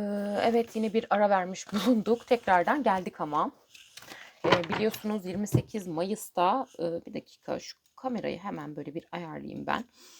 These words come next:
Yirmi sekiz Mayıs'ta çok güzel bir müfredat hazırladık ve, e, çok harika bir şekilde tarot eğitim kursu açtık.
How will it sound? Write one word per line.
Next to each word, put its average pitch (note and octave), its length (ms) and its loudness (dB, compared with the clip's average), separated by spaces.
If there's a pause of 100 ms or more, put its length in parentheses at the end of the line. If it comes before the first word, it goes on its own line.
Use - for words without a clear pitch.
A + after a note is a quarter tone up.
(340)
Yirmi A3+ 200 2
sekiz A#3 260 0
Mayıs'ta A#3 340 4
çok - 520 0
güzel G3 340 0
bir F#3+ 60 -6
müfredat F3+ 560 -2
hazırladık E3 540 -4
ve, A3 400 0
e, E3+ 320 -2
çok - 260 -12
harika F#3+ 340 -2
bir G#3 100 -4
şekilde G#3+ 680 -4 (1040)
tarot A3+ 360 0
eğitim G3 260 -4
kursu - 360 -6
açtık. - 560 -4